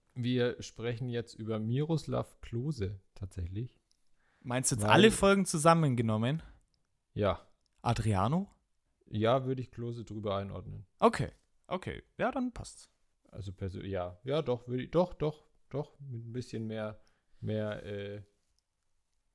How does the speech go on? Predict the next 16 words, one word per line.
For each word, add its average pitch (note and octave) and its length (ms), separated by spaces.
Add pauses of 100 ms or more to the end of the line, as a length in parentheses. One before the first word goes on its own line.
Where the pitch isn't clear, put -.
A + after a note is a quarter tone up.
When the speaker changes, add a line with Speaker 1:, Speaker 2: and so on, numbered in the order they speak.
Speaker 1:
Kraft - 440
dahinter. A2 420
Ich G2 140
würde G#2+ 180
Klose G2+ 280
schon G2+ 240
über G2 180
Adriano G2 460
einordnen. G2+ 500 (560)
Also B2+ 400
Miroslav C3+ 800
Klose, B2+ 420
geboren A#2+ 380
am A#2 160
neunten B2 400
sechsten A2 760